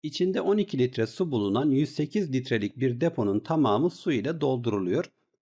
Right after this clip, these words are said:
Aşağıdaki doğrusal grafik su doldurmaya başladığı andan itibaren bu depodaki su miktarının zamana bağlı değişimini göstermektedir.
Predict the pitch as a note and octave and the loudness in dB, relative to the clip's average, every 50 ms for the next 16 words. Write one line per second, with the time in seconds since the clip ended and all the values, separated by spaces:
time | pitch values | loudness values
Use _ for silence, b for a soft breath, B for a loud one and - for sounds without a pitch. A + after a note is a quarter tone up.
0 | _ _ - D#3+ D#3+ - F3 E3+ E3 E3+ E3+ - F#3 D3 D3 D3+ D#3+ D#3+ D3+ - | _ _ -8 -6 -2 -2 0 0 0 0 -2 -2 -2 2 2 2 2 2 0 0
1 | F#3 F#3+ F3+ C#3 B2 A2+ A#2 - E3+ D#3+ - - - F3 D#3 E3 D3+ A#2 G#2 G2+ | 0 0 0 0 0 -2 0 -2 -6 -8 -6 -6 -6 -2 0 2 2 2 2 0
2 | G2 G2 G2 G2 G2 A2 C3+ C#3+ B2+ - D3 D3 D3 F#3 F#3 - - C3+ B2 A2+ | 2 2 0 0 0 0 0 0 0 -2 -4 -2 0 0 0 0 0 0 2 2
3 | G#2+ G2 G2 G#2 C3+ D3 - - C#3+ C3 B2 A2+ A2+ D3+ F3+ G#3 b b b b | 2 2 2 0 0 -2 -4 -2 0 2 2 2 2 2 0 -2 b b b b
4 | b _ _ F3+ F3 F3 D3 D3+ E3+ C#3+ E3+ - B2 A#2+ A#2+ - B2 A2+ - - | b _ _ -6 -6 -4 -2 -2 -2 0 0 0 0 0 0 -2 -4 -6 -4 -2
5 | - F#3 E3+ C3 B2+ - - A2 G#2 G#2 G#2 G#2+ C3+ F3 A3+ - - - _ _ | 0 0 0 0 -2 -2 0 0 2 2 2 2 2 2 2 0 -4 -12 _ _
6 | _ _ _ _ _ - A#2+ A#2 A#2 B2 C3 C3+ C#3+ D#3+ F3+ F#3 D3 C#3 C3+ B2+ | _ _ _ _ _ -4 0 0 2 2 2 2 2 2 0 2 2 2 2 2
7 | C#3 F3+ E3 D3 C#3+ C#3 C3+ - - D#3 E3 E3+ D3+ C#3 A2+ G2+ - - G#2 F2+ | 2 0 0 0 0 0 0 0 0 0 2 2 2 2 0 0 -2 -4 -4 -4
8 | F2+ E2+ - - - F2 E2+ F#2+ A#2 B2+ - | -4 -4 -6 -8 -10 -8 -4 -4 -4 -4 -6